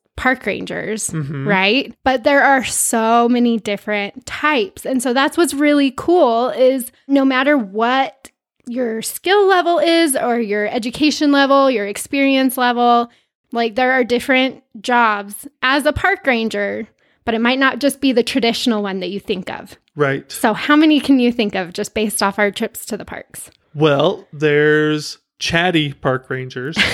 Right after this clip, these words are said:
Speaker 2: and then there's
Speaker 1: <laughs>
Speaker 2: introvert rangers.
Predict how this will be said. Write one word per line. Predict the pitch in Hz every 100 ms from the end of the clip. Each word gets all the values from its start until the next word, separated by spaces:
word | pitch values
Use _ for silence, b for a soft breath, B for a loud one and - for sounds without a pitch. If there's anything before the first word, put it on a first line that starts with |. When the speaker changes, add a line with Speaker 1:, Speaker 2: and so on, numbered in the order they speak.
| 147
Speaker 2:
and | 151
then | 151 156
there's | 147 147 147 147 -
Speaker 1:
<laughs> |
Speaker 2:
introvert | 175 175 - 160 135 135
rangers. | 143 135 135 131 139 151